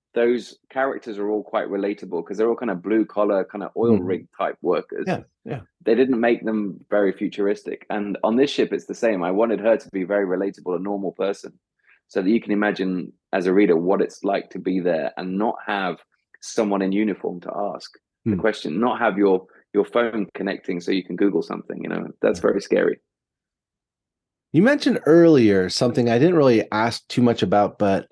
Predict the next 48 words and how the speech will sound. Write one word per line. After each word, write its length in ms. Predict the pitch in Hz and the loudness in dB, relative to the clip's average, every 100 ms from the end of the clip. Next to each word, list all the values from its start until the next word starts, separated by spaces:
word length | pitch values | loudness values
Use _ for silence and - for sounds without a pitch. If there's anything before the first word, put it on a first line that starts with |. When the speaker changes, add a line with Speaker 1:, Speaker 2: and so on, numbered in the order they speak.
| - | -8
Speaker 2:
I've 180 | 98 98 | -6 -2
been 140 | 92 | -2
thinking 320 | - 151 123 | 2 4 4
about 260 | 101 90 90 | 2 2 2
it 60 | 95 | 0
and 100 | 85 | -2
I, 40 | 95 78 | -4 -2
I'm 100 | 95 | -4
fascinated 560 | 95 139 139 - 95 90 | 0 2 2 2 0 0
by 120 | 92 | 0
it. 60 | |
And 100 | 113 | 4
you 160 | 151 202 | 4 6
mentioned 480 | 226 254 254 180 131 | 4 2 4 4 6
names, 640 | 120 127 107 78 - - - - - - - | 6 4 2 -2 -6 -10 -12 -20 -20 -20 -2
like, 180 | 135 135 | -2 2
that 240 | 139 123 | 2 4
you 120 | 156 | 4
wanna 280 | 147 170 226 | 6 6 6
make 220 | 240 214 | 6 4
sure 320 | - - 151 135 | 2 2 6 6
that 300 | 117 104 98 | 6 2 2
the 80 | |
name 480 | 110 117 139 156 165 | 4 4 6 8 8
you 160 | 135 139 | 8 4
have 340 | - 120 120 | 2 0 0
for 120 | - 110 | 0 -2
character 640 | 165 151 - 104 95 98 - - _ _ | 4 2 2 0 0 -2 -8 -20 _ _
is 500 | 131 135 127 123 - - | 2 6 6 6 2 2
integral 480 | 165 160 151 131 | 4 6 4 6
in 80 | 117 | 4
some 260 | 110 113 104 | 0 0 2
way 240 | 98 95 | 0 -2
to 520 | 95 - 104 98 95 92 | -6 0 0 2 0 -2
who 200 | 101 98 | -2 0
they 140 | 113 | 2
are, 220 | 156 120 | 4 2
that 200 | 92 85 | 0 -2
there, 140 | 98 95 | -4 -4
it's 480 | 87 104 - 87 | -6 -8 -8 -10
sor-, 240 | - 117 101 | -2 0 0
sort 240 | - 139 | 2 2
of, 60 | 131 | 4
like, 240 | 110 104 | 0 0
some 180 | - 113 - | -2 -2 0
honesty 480 | 123 131 117 - | 0 0 -2 -6
between 380 | 92 95 - 107 | -8 -4 -2 -2
that. 200 | 85 - | -2 -8